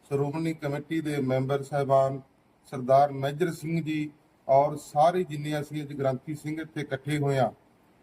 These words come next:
ਜੋ ਇਹ ਗੁਰਦੁਆਰਾ ਸਾਹਿਬ ਦੇ ਵਿੱਚ ਮੀਟਿੰਗ ਹੋਈ ਹੈ, ਇੱਥੇ ਗੁਰੂ ਤੇਗ ਬਹਾਦਰ ਮਹਾਰਾਜ ਜੀ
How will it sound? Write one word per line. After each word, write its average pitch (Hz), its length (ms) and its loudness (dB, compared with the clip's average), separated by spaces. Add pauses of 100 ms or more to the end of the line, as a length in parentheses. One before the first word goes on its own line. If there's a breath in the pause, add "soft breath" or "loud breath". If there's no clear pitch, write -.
(280)
ਜੋ 151 200 2
ਇਹ 185 200 6
ਗੁਰਦੁਆਰਾ 151 500 2
ਸਾਹਿਬ 160 260 -6
ਦੇ 156 140 -8
ਵਿੱਚ 151 220 -8
ਮੀਟਿੰਗ 139 400 -6
ਹੋਈ 156 120 -2
ਹੈ, 160 60 -4
ਇੱਥੇ 156 340 2
ਗੁਰੂ 139 420 -8
ਤੇਗ 147 360 -6
ਬਹਾਦਰ 147 500 -2
ਮਹਾਰਾਜ 143 500 2
ਜੀ 156 320 -4